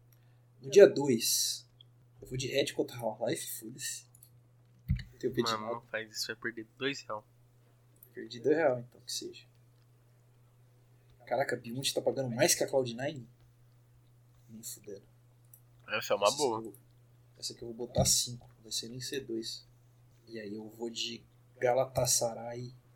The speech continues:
Speaker 1: e Beyond, fazer outra dupla. E no último dia, no último dia eu não vou fazer nada, não. Tô pagando muito pouco.
Speaker 2: Ah, não, aposta na Infinity.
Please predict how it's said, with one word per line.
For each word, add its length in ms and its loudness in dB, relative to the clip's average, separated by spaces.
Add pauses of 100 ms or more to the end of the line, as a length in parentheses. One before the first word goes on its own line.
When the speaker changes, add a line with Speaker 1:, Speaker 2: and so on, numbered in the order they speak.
(1500)
Speaker 1:
e 80 -2
Beyond, 520 -4
fazer 220 -12
outra 160 -12
dupla. 320 -20 (640)
E 160 0
no 100 -2
último 360 0
dia, 560 6 (1700)
no 120 -20
último 220 -10
dia 80 -4
eu 60 -4
não 60 -12
vou 80 -8
fazer 260 2
nada, 220 -2
não. 120 -14 (160)
Tô 180 -14
pagando 140 -12
muito 220 -12
pouco. 340 -20 (680)
Speaker 2:
Ah, 220 12
não, 180 -14 (440)
aposta 380 -2
na 100 8
Infinity. 580 -4